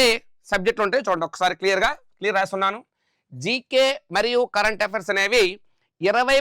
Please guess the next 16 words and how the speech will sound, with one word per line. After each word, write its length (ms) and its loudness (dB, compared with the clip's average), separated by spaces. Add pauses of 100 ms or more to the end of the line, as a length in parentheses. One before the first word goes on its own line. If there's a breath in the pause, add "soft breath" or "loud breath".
ప్రశ్నలు 340 -2
ఉంటాయండి. 460 0 (640)
ఇరవై 280 0
ప్రశ్నలు, 360 -2 (600)
పది 240 0
మార్కులు. 400 -2 (800)
అదేవిధంగా 400 2 (100)
విద్యా 300 0 (100)
దృక్పథాలు, 560 2 (400)
perspective 540 0
in 120 2
education, 500 0 (640)
పది 200 2 (100)
ప్రశ్నలు 360 0
ఉంటాయండి, 420 2 (420)
ఐదు 120 2